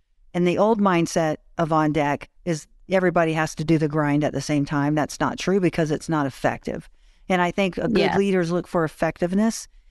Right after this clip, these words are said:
Speaker 1: and how to carry out, "Hey, we're here to do this. How do I bring this team together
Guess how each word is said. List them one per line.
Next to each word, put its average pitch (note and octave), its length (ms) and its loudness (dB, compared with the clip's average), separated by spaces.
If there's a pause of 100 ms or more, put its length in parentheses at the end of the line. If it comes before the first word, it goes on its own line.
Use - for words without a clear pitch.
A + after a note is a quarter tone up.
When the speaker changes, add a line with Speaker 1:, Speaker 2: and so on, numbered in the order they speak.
(160)
Speaker 1:
and D#3 260 0
how E3+ 220 0
to D#3+ 100 -2
carry E3+ 380 0
out, D#3 240 0
"Hey, G3 240 0 (120)
we're F3+ 120 0
here F3+ 160 0
to D#3+ 80 0
do E3 180 0
this. A3+ 340 -2 (320)
How F#3+ 200 -2
do F#3+ 100 2
I E3+ 240 2 (1000)
bring G3+ 180 0
this F#3+ 160 -2
team F#3+ 220 -2
together G3+ 580 2